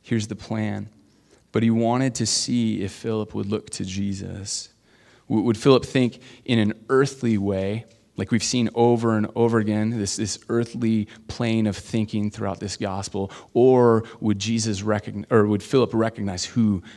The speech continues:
Jesus is? Will Philip say, Yeah, Jesus, I,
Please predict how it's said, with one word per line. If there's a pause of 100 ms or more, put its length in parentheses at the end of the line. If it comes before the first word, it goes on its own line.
(120)
Jesus (140)
is? (2000)
Will
Philip
say, (100)
Yeah,
Jesus,
I,